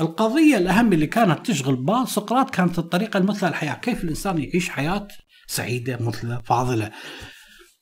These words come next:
ورغم اهتمام الإيبيقوريين وكذلك الرواقيين والشكوكيين بكل القضايا الفلسفية،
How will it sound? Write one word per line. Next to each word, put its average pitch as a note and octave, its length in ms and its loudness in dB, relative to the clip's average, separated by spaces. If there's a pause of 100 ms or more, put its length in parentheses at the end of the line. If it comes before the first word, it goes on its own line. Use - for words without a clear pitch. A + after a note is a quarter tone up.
(420)
ورغم C3+ 580 2
اهتمام B2 560 -8
الإيبيقوريين A#2 1120 -4
وكذلك A2+ 640 -4 (840)
الرواقيين A#2 680 -2
والشكوكيين A#2+ 720 -2
بكل A3 520 6
القضايا C#3 480 -2
الفلسفية، B3 720 0